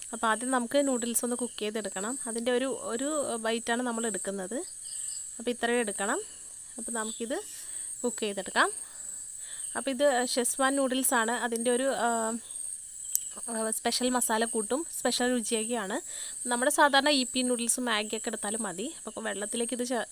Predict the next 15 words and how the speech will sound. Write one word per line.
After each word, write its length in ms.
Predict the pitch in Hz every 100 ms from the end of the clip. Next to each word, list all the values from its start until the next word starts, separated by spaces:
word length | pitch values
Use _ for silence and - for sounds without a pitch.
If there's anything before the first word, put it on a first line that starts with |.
| 220
തിളച്ച 240 | 208 - 240
വെള്ളത്തിലേക്ക് 380 | 220 226 233 -
ചേർത്ത് 220 | 240 220 214
കൊടുത്തിട്ട് 300 | 214 - 226
നമുക്ക് 220 | 208 277 240
നന്നായിട്ട് 320 | 220 220 247
വേവിച്ചെടുക്കണം. 640 | 214 202 - 202 190 202 339 - - - -
അപ്പോൾ 200 | 214 233 381 - - - - 233
അതിൻ്റെ 200 | 247 254
ഒപ്പം 200 | 247 247
തന്നെ 140 | 285 302
നമുക്ക് 240 | 285 403 480 302
മസാലയും 480 | 285 247 226 320 - - 254
ചേർത്ത് 220 | 196 196
കൊടുക്കാം. 320 | 190 220 339